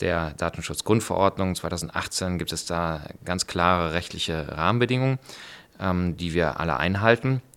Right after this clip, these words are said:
Und diese Vorschriften besagen zum Beispiel, dass, äh, ein Einverständnis, äh,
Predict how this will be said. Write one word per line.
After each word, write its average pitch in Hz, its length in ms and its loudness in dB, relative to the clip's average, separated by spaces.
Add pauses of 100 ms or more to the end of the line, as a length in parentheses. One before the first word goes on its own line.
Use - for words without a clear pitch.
(120)
Und 90 240 -2 (160)
diese 82 640 0
Vorschriften 90 600 -2
besagen 78 360 -2
zum 73 140 -4
Beispiel, 82 460 2 (440)
dass, - 320 -2
äh, - 60 -6
ein 78 360 -6
Einverständnis, 104 840 2
äh, 87 400 0